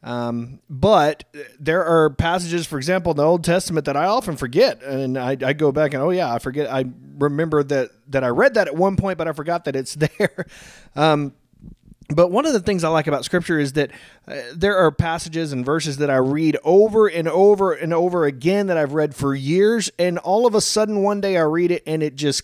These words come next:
something clicks and I see it in a different light than I've seen it. And that's what's amazing to me, and I truly believe that is the Holy Spirit. I don't believe that is the human mind that is doing that. I believe that is the Holy Spirit that is altering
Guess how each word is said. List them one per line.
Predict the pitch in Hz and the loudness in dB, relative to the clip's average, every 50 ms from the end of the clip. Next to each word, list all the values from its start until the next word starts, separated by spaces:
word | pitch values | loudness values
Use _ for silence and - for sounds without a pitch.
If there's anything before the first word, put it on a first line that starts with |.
| _ _ - - | _ _ -14 -6
something | - 202 196 185 - 165 147 | -4 -2 -2 -2 -2 -6 -6
clicks | - - 185 180 147 - - - - | -6 -4 -4 -4 -4 -4 -6 -8 -6
and | 147 143 | -4 -4
I | 147 131 | -2 -2
see | - - - - 180 175 | -4 -4 -2 0 0 0
it | 160 | 0
in | - 143 143 143 143 | -2 -2 -2 -2 0
a | 135 127 | -2 -2
different | 120 110 107 143 143 - 160 - 104 | -4 -2 -2 -2 -2 -2 -4 -6 -2
light | 127 127 123 - | -2 0 0 -2
than | - 120 | -2 -4
I've | 117 113 107 - | -6 -6 -6 -8
seen | - - 120 104 90 | -8 -6 -6 -6 -8
it. | 85 - | -10 -10
And | 120 123 | -6 -4
that's | 139 170 180 - - | -4 -4 -4 -4 -2
what's | 185 175 165 - - - _ - - - - - _ _ - | 0 0 0 0 -4 -18 _ -20 -20 -20 -20 -20 _ _ -6
amazing | 151 151 151 147 147 156 156 170 175 156 165 156 135 | -4 -4 -2 -2 0 0 2 0 0 0 -2 -4 -4
to | 160 156 | -2 -2
me, | 156 156 | -2 0
and | 151 147 | 0 -2
I | 135 | -2
truly | - - - - 214 262 285 269 240 | -4 -6 -6 -4 -2 -2 0 0 0
believe | 170 156 151 147 151 147 139 135 139 139 131 - - - - _ _ - | 0 0 0 0 0 0 0 0 -2 -4 -6 -10 -18 -20 -20 _ _ -2
that | 147 165 180 | 0 0 0
is | 170 139 - | 0 -2 -2
the | 156 | -2
Holy | 143 170 180 175 156 | -2 -2 -2 -2 -4
Spirit. | - - - 180 180 147 98 - - | -4 -2 -2 -2 -2 -2 -4 -6 -6
I | 117 139 | -4 -2
don't | 147 160 170 160 156 | 0 0 0 0 0
believe | 175 170 170 175 160 | 2 2 2 2 2
that | 160 160 170 | 0 0 0
is | 156 135 | -2 -2
the | 147 | -4
human | 139 - - 190 208 190 180 165 156 | -4 -2 0 0 2 2 2 0 0
mind | 165 165 165 170 175 165 151 147 | -2 -4 -4 -6 -6 -6 -4 -4
that | 139 135 | -2 -2
is | 127 110 | -2 -4
doing | 113 120 165 175 170 143 117 | -2 2 4 4 4 4 0
that. | 110 107 104 | -4 -4 -2
I | 110 123 | 0 0
believe | 139 143 143 143 151 156 151 | 2 2 4 4 4 4 4
that | 151 147 | 2 2
is | 139 127 117 | 2 2 2
the | 135 120 | 2 0
Holy | - - 185 196 208 214 | 2 2 2 2 2 2
Spirit | 196 - - - - 180 165 147 135 131 - - - - - - - - - _ _ - | 0 -2 -6 -4 0 2 4 4 4 2 2 -4 -14 -18 -20 -20 -20 -20 -20 _ _ -8
that | 127 131 165 165 156 156 151 - | -2 2 4 4 4 4 2 0
is | - 147 147 135 139 - - | -2 -2 -2 -2 -4 -6 -2
altering | 143 151 160 170 185 180 - - 165 151 139 127 117 110 113 120 123 120 | 0 2 4 4 4 2 0 -2 -2 0 0 0 0 0 0 -2 -2 -4